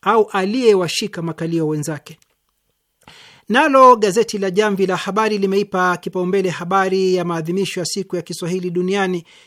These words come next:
Kichwa cha habari hiyo kinasema, "Siku ya Kiswahili duniani yafana, Tanzania yapata heshima kuandaa siku hiyo kwa mara ya kwanza. Viongozi mbalimbali duniani wajirekodi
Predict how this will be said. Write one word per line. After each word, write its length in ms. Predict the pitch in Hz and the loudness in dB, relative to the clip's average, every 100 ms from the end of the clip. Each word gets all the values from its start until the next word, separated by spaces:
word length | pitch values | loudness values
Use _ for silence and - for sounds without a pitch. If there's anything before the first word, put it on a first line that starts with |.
| _ | _
Kichwa 240 | 202 185 | -8 -6
cha 120 | - | -6
habari 340 | 156 170 170 170 | -8 -6 -4 -4
hiyo 240 | - 202 | -2 -4
kinasema, 580 | 175 185 170 - 208 185 | -2 -6 -4 -4 -2 -2
"Siku 800 | - - 240 _ - 233 226 214 _ _ - | -2 -2 -6 _ -8 -2 -2 -4 _ _ -8
ya 180 | 185 175 | -6 -4
Kiswahili 680 | - 170 185 156 220 190 | -6 -8 -8 -10 -8 -6
duniani 560 | 185 185 180 202 196 180 | -2 -2 0 0 0 -2
yafana, 600 | 170 - 240 220 185 165 _ _ _ - | -6 -6 -2 0 0 -4 _ _ _ -6
Tanzania 600 | 196 190 190 226 285 233 | -2 0 -2 0 0 0
yapata 420 | 196 170 196 190 | -2 -2 -6 -6
heshima 600 | 165 180 - 262 220 214 208 _ _ _ | -8 -8 -6 -4 0 -2 -2 _ _ _
kuandaa 440 | 190 175 190 196 | -2 0 0 -2
siku 300 | - 185 - | -2 -6 -6
hiyo 220 | 156 208 | -4 -2
kwa 140 | 190 185 | -2 -2
mara 220 | 180 170 | -2 -2
ya 80 | 160 | -4
kwanza. 400 | - 196 175 160 _ _ _ | 0 0 0 -8 _ _ _
Viongozi 360 | 180 175 202 190 | -4 0 0 0
mbalimbali 500 | 180 175 180 185 180 | -2 -2 -2 -2 -2
duniani 640 | 175 175 208 208 208 202 _ _ - | -2 0 0 0 0 -2 _ _ -10
wajirekodi 1000 | 170 165 170 170 165 220 208 196 202 196 | -6 -2 -2 -2 0 2 2 0 -2 -4